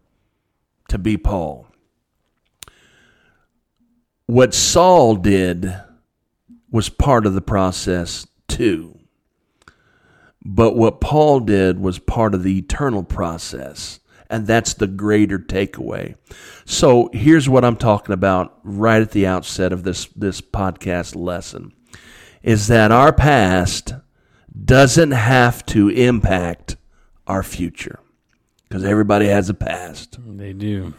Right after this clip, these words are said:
Speaker 1: And everybody has a future. And how you influence and how you define them both is in your present.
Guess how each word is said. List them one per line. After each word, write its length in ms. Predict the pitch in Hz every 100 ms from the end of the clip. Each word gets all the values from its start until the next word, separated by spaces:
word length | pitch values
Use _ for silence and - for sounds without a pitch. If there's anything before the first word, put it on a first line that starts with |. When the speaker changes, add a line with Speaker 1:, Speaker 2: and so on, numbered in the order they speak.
| _ -
Speaker 1:
And 160 | 92
everybody 480 | 92 90 90 87 90
has 280 | 92 90 90
a 40 |
future. 500 | - 90 80 - 76 - _ _ _ _ _ _ _ _ _ _ _ _ -
And 120 | 107
how 140 | 107 104
you 300 | 104 104 95 - - -
influence 720 | 131 117 135 127 123 123 -
and 180 | 104 95
how 120 | 107
you 140 | 107
define 600 | 98 95 - 117 120 107
them 200 | 98 104
both 420 | 95 131 165 151 - _ - _
is 180 | 101 92
in 140 | 95
your 80 | 90
present. 640 | - 95 82 85 - _